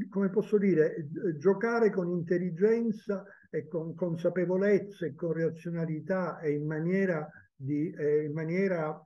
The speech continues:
eh, non se-, eh, non riduzionista, ma complessa, le carte che la ricerca moderna ci mette a disposizione.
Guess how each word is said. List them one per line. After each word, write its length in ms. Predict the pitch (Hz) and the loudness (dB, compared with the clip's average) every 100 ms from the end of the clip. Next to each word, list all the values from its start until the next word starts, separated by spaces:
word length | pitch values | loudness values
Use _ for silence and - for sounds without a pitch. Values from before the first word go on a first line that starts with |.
| _ - | _ -2
eh, 520 | 147 147 147 151 - _ _ - | 2 4 4 2 -6 _ _ -6
non 240 | 156 202 196 | 2 4 4
se-, 200 | 196 175 | 0 -2
eh, 320 | 165 185 151 | -4 -4 -4
non 380 | 160 180 208 180 | 0 2 4 4
riduzionista, 1040 | 165 156 143 - 170 160 - - - 131 | 2 -2 -4 -2 0 0 -4 -10 -10 -8
ma 220 | 143 139 | -6 -6
complessa, 1000 | - 175 165 170 139 95 - - - 185 202 | -4 -2 -2 -2 -4 -6 -10 -12 -8 -8 -4
le 140 | 185 | -2
carte 640 | 202 208 220 - 240 220 - | -2 -2 -4 -2 0 0 0
che 220 | 180 151 | -4 -2
la 260 | 151 156 - | -4 -4 -4
ricerca 720 | 156 180 175 175 170 - 160 | -4 -2 0 0 0 -4 -4
moderna 460 | 151 165 180 185 185 | -2 2 2 2 -2
ci 160 | 131 139 | -4 -6
mette 240 | 139 139 | -4 -4
a 40 | |
disposizione. 1040 | 127 120 143 123 101 - 117 101 107 113 | -4 -6 -6 -6 -8 -12 -12 -10 -12 -14